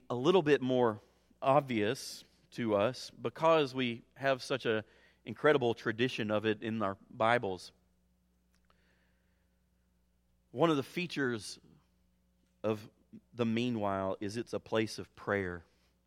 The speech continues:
Psalm four, Psalm six, Psalm thirty-five. Psalms associated with David's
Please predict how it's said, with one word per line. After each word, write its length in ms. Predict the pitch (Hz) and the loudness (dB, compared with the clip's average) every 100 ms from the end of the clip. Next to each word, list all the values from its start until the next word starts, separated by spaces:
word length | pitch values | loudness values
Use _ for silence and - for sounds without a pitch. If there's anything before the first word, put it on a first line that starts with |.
| _ _ _ _ _ _ _ _ _ _ _ _ _ _ _ _ _ _ _ _ _ _ _ _ _ _ - | _ _ _ _ _ _ _ _ _ _ _ _ _ _ _ _ _ _ _ _ _ _ _ _ _ _ -20
Psalm 420 | - - 143 139 123 | -14 0 4 4 0
four, 520 | - 127 123 127 127 _ _ _ _ _ _ | 4 4 6 2 -6 _ _ _ _ _ _
Psalm 340 | - - 123 113 | -8 -2 -2 -4
six, 500 | - 95 113 - - | -8 -6 -6 -8 -12
Psalm 280 | 107 110 98 _ _ | -10 -10 -14 _ _
thirty-five. 680 | 101 107 107 101 98 104 110 _ _ _ _ _ _ _ _ _ _ _ _ _ _ _ _ _ _ _ _ _ _ _ _ | -6 -6 -4 -2 0 -2 -6 _ _ _ _ _ _ _ _ _ _ _ _ _ _ _ _ _ _ _ _ _ _ _ _
Psalms 600 | - 185 185 160 131 - - _ _ _ _ _ - | 0 2 2 0 -4 -10 -16 _ _ _ _ _ -4
associated 540 | 143 226 226 226 175 | 0 0 0 2 2
with 280 | 143 - 117 | 2 -4 -4
David's 600 | 127 135 127 113 104 - | 0 2 2 -2 -4 -12